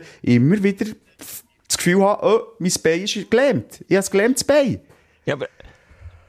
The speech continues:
Speaker 2: also jetzt will ich aber wissen, was ist denn bei dir?
Speaker 1: Bei mir ist, ich habe, du weisst noch, vor kurzem mal einen Asthmaanfall gehabt und ich habe seitdem das Gefühl, ich kann nicht mehr so gut schnaufen.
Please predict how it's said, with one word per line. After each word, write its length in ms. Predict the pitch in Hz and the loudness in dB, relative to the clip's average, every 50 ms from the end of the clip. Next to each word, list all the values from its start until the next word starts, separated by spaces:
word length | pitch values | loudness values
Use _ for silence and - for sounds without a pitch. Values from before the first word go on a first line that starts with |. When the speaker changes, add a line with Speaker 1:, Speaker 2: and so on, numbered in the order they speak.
| _ _ _ _ _ - | _ _ _ _ _ -10
Speaker 2:
also 220 | - - 156 127 156 | -8 -6 -4 -4 -4
jetzt 160 | 160 131 - | -4 -4 -4
will 80 | 185 170 | -4 -4
ich 60 | 151 156 | -4 -4
aber 140 | 135 135 135 | -4 -2 -4
wissen, 240 | 165 180 - - 156 | -4 -4 -2 -4 -4
was 100 | 127 139 | -2 -2
ist 200 | 165 160 - - | -4 -4 -4 -6
denn 80 | 151 113 | -4 -4
bei 80 | 120 | -4
dir? 160 | 98 110 123 | -4 -2 0
Speaker 1:
Bei 80 | 143 196 | 0 2
mir 200 | 196 214 233 240 | 2 2 0 0
ist, 120 | 233 202 190 | -2 -2 0
ich 100 | - 185 | 0 0
habe, 240 | 180 170 160 160 - | 2 2 0 -2 -2
du 100 | 170 160 | 0 -2
weisst 200 | 165 175 175 - | -2 -2 -2 -4
noch, 100 | 180 156 | -4 -2
vor 120 | 160 147 | -2 -2
kurzem 380 | - 156 165 170 165 - 147 147 | 0 0 0 0 0 -2 -4 -2
mal 80 | 143 | 0
einen 220 | 131 120 107 120 156 | 2 2 0 0 -2
Asthmaanfall 680 | 170 - - 185 180 175 185 190 - 180 175 180 190 185 | -4 -8 -4 -2 0 0 0 -2 -2 -2 -2 -2 -2 -4
gehabt 320 | - - 180 196 208 - | -4 -2 -2 0 0 0
und 60 | - 147 | 0 0
ich 60 | 151 | 0
habe 60 | 139 - | 0 0
seitdem 420 | - 196 - - - 147 156 180 | -4 -8 -6 0 0 0 0 0
das 100 | 185 - | -4 -10
Gefühl, 280 | - - 127 127 147 185 | -8 0 2 2 2 2
ich 60 | - | 2
kann 120 | 165 165 165 | 0 0 0
nicht 100 | 165 165 | 2 0
mehr 60 | 180 | 0
so 120 | - 202 | -2 -4
gut 300 | 190 - 170 190 220 220 | -2 0 0 0 0 0
schnaufen. 580 | - - 254 285 277 190 117 - - 98 85 85 | 0 2 4 4 4 4 0 -2 -4 -6 -6 -6